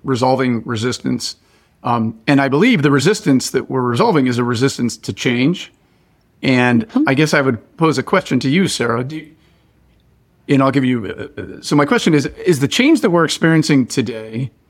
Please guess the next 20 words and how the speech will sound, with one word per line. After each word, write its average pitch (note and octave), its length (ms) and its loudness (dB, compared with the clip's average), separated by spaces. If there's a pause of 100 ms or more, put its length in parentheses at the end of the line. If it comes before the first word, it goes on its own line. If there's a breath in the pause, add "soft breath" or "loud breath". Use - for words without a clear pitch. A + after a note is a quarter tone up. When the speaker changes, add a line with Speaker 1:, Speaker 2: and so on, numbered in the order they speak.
(340)
Speaker 1:
is B2+ 120 -2
it B2+ 80 -4
profound E3+ 800 0 (640)
or C#3+ 160 2
is B2+ 60 0
it - 100 -4
subtle? - 500 -4 (360)
Or D3+ 100 4
maybe C#3 260 4
somewhere B2 240 -2
in B2 40 0
the A#2+ 60 2
middle, A#2+ 240 2
but - 180 -6 (380 soft breath)
because D#3 220 2
I A3+ 80 2
have C4+ 100 0
this F3 140 2
notion F3 400 4
that C3+ 140 2